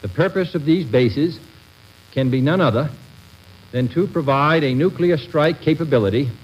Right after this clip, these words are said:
against the Western Hemisphere. I have directed that the following initial steps be taken immediately. First,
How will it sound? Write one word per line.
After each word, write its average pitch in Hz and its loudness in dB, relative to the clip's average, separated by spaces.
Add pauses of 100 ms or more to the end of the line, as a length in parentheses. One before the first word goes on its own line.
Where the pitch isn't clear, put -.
(440)
against 127 -2
the 147 -4
Western 139 2
Hemisphere. 135 0 (800)
I 131 -4
have 156 -2
directed 196 0
that 175 0
the 160 -6
following 185 0 (160)
initial 170 0
steps 127 -4
be 131 -6
taken 160 0
immediately. 139 -2 (580)
First, 143 2